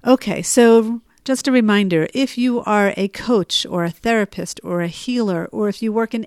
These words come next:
any other professional manner, and you would be interested to take this training so that you can officially be certified in it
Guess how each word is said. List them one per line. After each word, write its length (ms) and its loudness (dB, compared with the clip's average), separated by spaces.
any 300 2
other 260 2
professional 560 -2
manner, 460 0
and 180 0
you 100 2
would 140 0
be 180 -2
interested 640 -2
to 140 0
take 420 -2
this 300 0
training 540 0
so 160 -6
that 200 -2
you 140 -2
can 160 -2
officially 720 -2
be 300 -2
certified 680 0
in 180 -2
it 200 -2